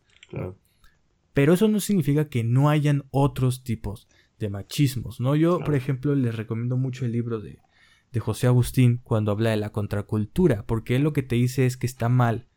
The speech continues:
Speaker 1: primero que nada, pensar que existe un solo tipo de contracultura,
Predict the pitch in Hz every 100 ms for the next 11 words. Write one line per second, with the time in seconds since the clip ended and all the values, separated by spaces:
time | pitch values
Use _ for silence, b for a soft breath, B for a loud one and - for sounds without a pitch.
0 | _ - 113 123 156 135 113 113 123 98
1 | 101 107 110 110 - 110 - 120 - 135
2 | 139 147 - 113 110 - - 104 - 98
3 | 101 101 101 101 127 -